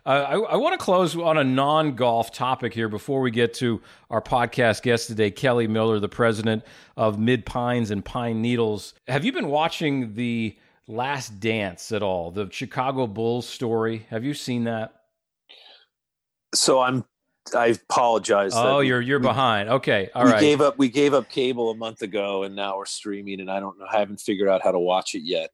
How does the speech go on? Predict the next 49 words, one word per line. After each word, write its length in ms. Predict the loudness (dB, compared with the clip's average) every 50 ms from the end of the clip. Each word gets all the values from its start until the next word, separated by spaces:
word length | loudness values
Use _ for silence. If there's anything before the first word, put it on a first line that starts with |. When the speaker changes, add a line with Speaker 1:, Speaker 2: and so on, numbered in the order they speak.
| _ -4
Speaker 1:
It 40 | -4
was 120 | 0 2
Speaker 2:
but 60 | 2
Speaker 1:
on, 140 | 2 4 4
Speaker 2:
I'm 140 | 4 4 4
a, 40 | 4
Speaker 1:
it, 180 | 2 2 -2
Speaker 2:
so 120 | 0 2 4
Speaker 1:
yes. 160 | 4 4 4
Speaker 2:
I'm 160 | 2 2 2
a 60 | 0 -2
Knicks, 340 | 0 -2 -4 -4 -6 -6 -6
I'm 140 | -4 -2 -2
a 80 | -2
Knicks 280 | -2 -4 -8 -8 -10 -10
fan, 240 | -8 -8 -8 -8 -10
so 120 | -6 -4
I 120 | -2 -2 -2
already 220 | -2 -2 -6 -8
know 180 | -6 -4 -2 -2
how 160 | -2 -2 -4
the 100 | -6 -8
whole 260 | -8 -8 -8 -8 -10 -14 _ -8
kind 160 | -8 -8 -8
of 80 | -14 -18 _ _ _ _ _ _ _
Bulls 320 | -4 -2 -2 -2 -6 -8 -4
nineties 420 | -2 -2 -2 -2 -4 -6 -10 -10 -10
thing 240 | -10 -10 -6 -4
ends. 300 | -4 -4 -4 -6 -8 -8
I 80 | -6 -6
Speaker 1:
Yeah, 400 | -4 -2 0 2 2 2 2 2
but 220 | 2 0 -2 0
Speaker 2:
but 0 |
Speaker 1:
the, 120 | 0 -2 0 0 0
the 20 | -2
Speaker 2:
<laughs> 0 |
Speaker 1:
stories, 680 | -2 -2 -2 0 2 2 4 4 4 2 2 0 -2 -2
the, 80 | -4
the, 320 | -4 -4 -2 0 0 0 0
the, 240 | -2 -2 -4 -4 -4
the, 220 | -6 -8 -8 -8 -8 -10 -18 -18 -8
the 100 | -6 -6
footage, 440 | -6 -6 -4 -2 0 0 0 0 -2
they 140 | -2 -4 -2
had, 340 | -2 -2 0 0 0 0 0
like, 280 | 0 0 0 -2 -4 _
ten 400 | -18 -10 -8 -6 -4 -2 -4 -4
thousand 600 | -2 -2 -4 -4 -2 -2 -2 -2 -2 -2 -4 -4
hours 760 | -4 -8 -10 -6 -4 -2 -2 -2 -2 -2 -4 -6 -10 -12 -18